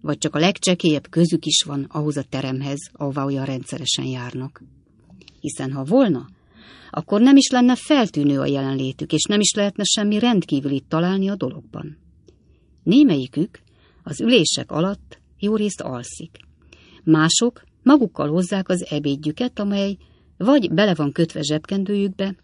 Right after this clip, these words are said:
vagy kikandikáljuk a zsebükből, és egyforma élvezettel falatoznak és figyelnek. De soha még egyikükről sem derült ki az, hogy személyileg csak a legcsekélyebb köze is lett volna az ügyhöz, amelyet tárgyalnak.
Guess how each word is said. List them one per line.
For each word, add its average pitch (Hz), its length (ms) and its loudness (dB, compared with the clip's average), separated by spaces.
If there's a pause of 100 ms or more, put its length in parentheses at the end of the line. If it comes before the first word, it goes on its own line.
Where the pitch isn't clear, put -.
(120)
vagy 143 180 -8
kikandikáljuk 143 800 -2
a 131 80 -8
zsebükből, 196 640 -2 (360)
és - 200 -2
egyforma 170 480 2
élvezettel 147 580 -4
falatoznak 185 680 -6
és 190 180 -4
figyelnek. - 480 -12 (640)
De - 180 -8
soha 196 500 4
még 151 240 2
egyikükről 185 560 0
sem 175 240 0
derült 156 300 -4
ki - 120 -10
az, 170 340 -4 (460)
hogy 120 140 -10
személyileg 160 720 2
csak 185 220 -8
a 196 40 -4
legcsekélyebb 202 840 -2
köze 147 260 -2
is 131 140 -6
lett 135 160 -10
volna 135 260 -6
az 135 140 -8
ügyhöz, 156 460 -10 (300)
amelyet 165 520 -4
tárgyalnak. 127 680 -12